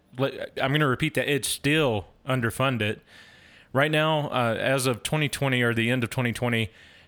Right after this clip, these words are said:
their funding rate was about sixty-two point eight percent. So it's, again, they're, the state's given them a two hundred percent match. The employees are having to contribute a larger than average amount, at least ba-, compared to the private sector, to these funds, and it's still underfunded.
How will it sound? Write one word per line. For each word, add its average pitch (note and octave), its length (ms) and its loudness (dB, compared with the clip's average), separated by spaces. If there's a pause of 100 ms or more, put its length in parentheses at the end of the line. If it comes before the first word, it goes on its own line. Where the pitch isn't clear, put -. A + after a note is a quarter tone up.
their B2 120 2
funding D3+ 340 2
rate C#3 240 2
was A#2+ 140 0
about B2 300 2
sixty-two C#3 500 -2
point B2 200 0
eight A2+ 160 0
percent. A#2 480 -2
So A#2+ 500 0 (160)
it's, C#3 340 0 (640)
again, C3+ 340 2
they're, C#3 260 2
the B2+ 140 0
state's E3+ 320 0
given D#3 280 0
them B2+ 160 0
a A2 40 -2
two D#3 220 -2
hundred E3 220 -2
percent B2+ 340 0
match. A#2+ 360 0 (560)
The B2 120 0
employees D3+ 500 0
are C3+ 80 4
having B2+ 320 0
to C3 120 -2
contribute A#2+ 760 0
a A#2+ 160 0
larger A#2+ 380 2
than A2 160 -2
average A2+ 320 0
amount, A2+ 500 0 (320)
at C3 160 0
least C3 260 0
ba-, C3+ 280 0
compared B2+ 400 0
to A2+ 80 -4
the G#2 60 -4
private B2 320 0
sector, A2+ 380 0
to C3 280 -2
these A#2 400 0
funds, A#2+ 460 -2
and A#2+ 220 -2
it's A2+ 180 -2
still C3+ 420 0
underfunded. A2 640 -2